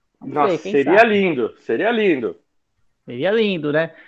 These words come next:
Speaker 1: Mas é casa cheia dos caras, a gente sabe que tem umas, uns complicadores ali e não tava querendo nessa, não. Se fosse no Morumbi, a gente sabe que tem mais chance de ganhar dentro da nossa casa com a nossa torcida,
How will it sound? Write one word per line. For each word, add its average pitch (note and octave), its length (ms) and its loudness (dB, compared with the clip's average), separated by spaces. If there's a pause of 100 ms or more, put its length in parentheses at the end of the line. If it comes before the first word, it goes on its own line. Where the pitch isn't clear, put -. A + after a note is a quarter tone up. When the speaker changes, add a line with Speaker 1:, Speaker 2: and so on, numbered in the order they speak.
(320)
Speaker 1:
Mas C3+ 320 -4
é E3+ 220 2
casa F3 380 2
cheia F3 440 2
dos D#3 160 -8
caras, F#3+ 560 0
a F3+ 40 -2
gente E3+ 200 -8
sabe E3+ 280 -4
que E3+ 680 -6 (320)
tem F3+ 240 -2
umas, F#3+ 300 -6
uns F3 200 -10
complicadores F3+ 920 0
ali D#3+ 440 -4 (640)
e D#3 600 -4 (140)
não E3+ 160 -8
tava F3 260 0
querendo F3+ 440 -6
nessa, F3+ 280 -6
não. C#3 180 -6
Se - 120 -6
fosse G3 320 -2
no G3 100 -4
Morumbi, G3 720 -4
a F3+ 60 -12
gente F3 120 -14
sabe F3+ 200 -8
que F#3+ 120 -10
tem F#3+ 140 -8
mais F#3 200 -2
chance F3+ 340 -6
de F3+ 140 -10
ganhar F3 500 -4 (380)
dentro D#3 300 -4
da E3 120 0
nossa E3 240 -6
casa D#3+ 320 -2
com E3+ 100 -8
a E3+ 60 -2
nossa E3 260 -4
torcida, E3+ 560 -4